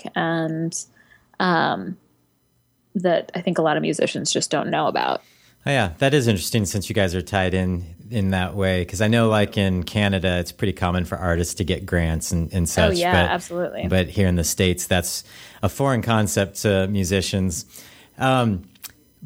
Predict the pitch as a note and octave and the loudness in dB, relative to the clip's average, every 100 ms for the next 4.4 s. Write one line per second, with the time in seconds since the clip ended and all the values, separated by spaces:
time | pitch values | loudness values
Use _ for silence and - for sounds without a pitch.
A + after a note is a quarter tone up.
0 | C3 C3+ B2+ - F3+ G3 F#3+ C3+ F#3+ G3+ | -2 -2 -2 -2 0 2 0 0 0 0
1 | - - G3+ G#3+ G3+ F3+ D#3 - - G#2+ | -4 -6 -4 0 2 2 0 -2 0 0
2 | - G#2 G2 F#2 - B2 B2 F3+ D3 A#2+ | 0 -2 -2 -4 -4 -2 0 2 2 2
3 | A2 G#2+ G2 - - _ - G#2+ G2+ G2 | 2 2 -2 -8 -20 _ -8 0 2 2
4 | F#2+ E2+ C2 | 2 0 -4